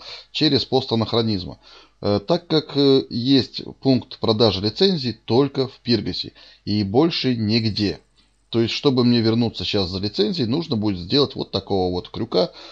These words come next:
опять петляя через этот памятник, эм, не хочется ругаться, э, у, до, э, Пиргаса, и потом точно так же обратно. Никаким образом не, не срезать, не купить где-то в другом месте тоже нельзя. Считаю это не очень грамотным,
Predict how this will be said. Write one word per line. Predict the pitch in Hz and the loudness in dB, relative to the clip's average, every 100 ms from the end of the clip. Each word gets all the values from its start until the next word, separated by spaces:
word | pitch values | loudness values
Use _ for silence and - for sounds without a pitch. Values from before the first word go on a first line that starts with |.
| - | -2
опять | 180 - 214 | 0 2 2
петляя | - 101 110 98 | 0 -2 2 2
через | 95 101 98 | 0 -2 -2
этот | 101 - 95 | -4 -6 -6
памятник, | 107 101 95 - 92 - - - - - | -2 0 0 -4 -10 -10 -20 -20 -20 -10
эм, | 95 95 - | -6 -6 -8
не | 95 101 | -4 -2
хочется | 101 95 95 | 0 -2 -2
ругаться, | 101 127 151 - 104 - - - - | 0 2 2 0 -6 -8 -20 -20 -6
э, | - 110 107 - | 2 2 2 -2
у, | - 110 104 90 95 - | -6 -4 -4 -4 -8 -10
до, | 95 110 131 165 - 123 113 | -8 4 4 4 2 2 2
э, | - | 0
Пиргаса, | 175 160 110 - | -2 0 -2 -2
и | 170 196 | -4 0
потом | 180 175 170 160 | 0 4 2 2
точно | 131 120 104 104 | 4 2 2 -2
так | 95 139 117 | 2 2 4
же | 117 | 2
обратно. | 107 98 - 101 | 2 -2 -4 -4
Никаким | 156 170 - 117 | -2 -2 0 0
образом | 107 101 90 98 101 | 0 0 -2 0 0
не, | 107 | -2
не | - 110 107 | -2 -4 -2
срезать, | 139 165 135 120 | 0 0 0 -4
не | 107 | -4
купить | 104 101 104 | -4 -6 -4
где-то | 104 101 90 | -4 -4 -6
в | |
другом | 92 104 123 | -6 -4 -2
месте | 160 - - | -4 -6 -10
тоже | - 120 107 | -4 -2 -2
нельзя. | 98 98 95 80 - - - - | -4 -4 -6 -10 -12 -14 -12 -10
Считаю | - - - 180 127 - | -6 -4 2 4 4 2
это | 120 - 101 | -2 0 0
не | 107 113 - | 0 -2 -2
очень | 120 98 98 | -4 -2 -2
грамотным, | 95 104 98 - 92 | 0 0 0 -4 -8